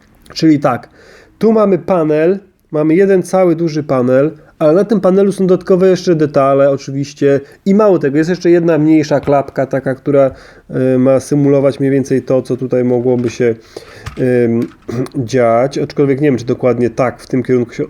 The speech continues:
ot-, otwierała klapa tej serwisowa. Już coś tutaj widać, tak, ale tą,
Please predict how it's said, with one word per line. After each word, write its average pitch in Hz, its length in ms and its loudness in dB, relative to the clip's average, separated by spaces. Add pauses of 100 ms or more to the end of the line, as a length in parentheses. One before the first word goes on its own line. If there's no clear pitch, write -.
ot-, - 220 -12
otwierała 131 460 0
klapa 123 320 -2
tej 120 160 -4
serwisowa. 117 800 -2 (380)
Już 175 220 0
coś 175 420 -2
tutaj 147 320 -4
widać, 117 540 -2
tak, 131 440 0 (460)
ale 165 320 2
tą, 175 220 0